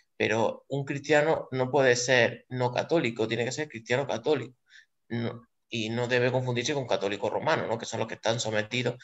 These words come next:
a la jurisdicción papal. Los, los ca-, los cristianos católicos somos católicos por universales, porque siempre hemos, eh, confesado esa fe, y evangélicos porque seguimos el evangelio de la gracia de, de nuestro Señor.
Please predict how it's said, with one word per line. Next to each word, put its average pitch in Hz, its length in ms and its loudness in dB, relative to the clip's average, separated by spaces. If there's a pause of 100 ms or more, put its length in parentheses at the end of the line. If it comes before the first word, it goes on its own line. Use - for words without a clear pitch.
(160)
a 113 80 2
la 120 60 2
jurisdicción 113 540 -4
papal. - 320 -2 (360)
Los, 120 380 2 (120)
los 117 220 0
ca-, - 160 -2
los 123 160 -2
cristianos 160 340 4
católicos 143 640 4
somos 107 440 0 (680)
católicos 170 640 2 (160)
por 107 160 4
universales, 117 720 4
porque 98 240 -4
siempre 131 360 2
hemos, 123 340 -2 (220)
eh, 120 500 0
confesado 123 360 2
esa 120 200 0
fe, - 320 -2 (720)
y 127 120 2
evangélicos 123 540 2
porque 135 220 -4
seguimos 113 560 -2
el 120 100 -2
evangelio 120 760 0 (220)
de 110 180 0
la 107 120 4
gracia 107 500 4
de, 101 420 0
de 110 100 -2
nuestro 110 280 -8
Señor. 139 340 -4